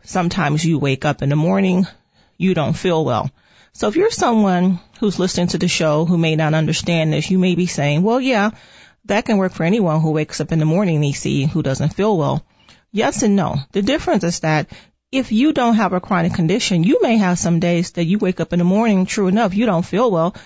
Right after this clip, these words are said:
Okay. You know, you bounce back. When you have a long-standing chronic condition, it's not always so easy.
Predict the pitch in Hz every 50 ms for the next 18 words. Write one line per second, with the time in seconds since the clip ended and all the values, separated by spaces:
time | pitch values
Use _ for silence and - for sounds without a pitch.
0 | - - _ _ - 427 427 - - 453 427 349 - - _ _ _ _ _ _
1 | _ _ _ _ _ _ _ - 254 277 226 220 214 220 208 220 233 196 226 202
2 | 190 196 - - - 277 247 - - - - 175 180 190 190 202 190 247 254 233
3 | 226 208 180 175 190 - - 165 156 147 147 156 165 185 185 175 170 - - -
4 | - 190 208 214 214 196 180 156 151 147 170 - - _ _ _ _ - - -
5 | - 190 165 170 185 175 156 - - - - - 180 175 170 180 185 180 - -
6 | 139 123 127 139 - _ _ _ _ _ _ _ _ _ _ _ _ _ - 170
7 | 170 - - - 156 160 - - - - 165 165 170 170 151 156 165 156 165 -
8 | - - - - 190 175 170 - - - 160 165 156 151 - - - - -